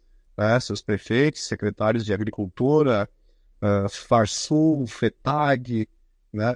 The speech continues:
Ah, que nos ajudaram aí nas suas atividades também a distribuir muito material orientativo,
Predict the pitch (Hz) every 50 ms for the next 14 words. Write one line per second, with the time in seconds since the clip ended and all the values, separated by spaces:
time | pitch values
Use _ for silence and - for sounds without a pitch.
0 | - - 113 117 113 113 113 110 107 107 104 - - 120 123 139 143 127 139 143
1 | 147 - 180 151 127 127 131 143 165 196 208 190 156 139 143 156 175 170 - -
2 | 151 147 147 147 - - 139 143 135 123 120 120 139 156 - - 170 156 139 135
3 | 147 160 - - - 170 160 143 143 147 156 156 147 160 180 - 202 196 190 -
4 | - 170 143 139 143 156 165 160 156 147 - - 135 - - - 123 135 147 165
5 | 190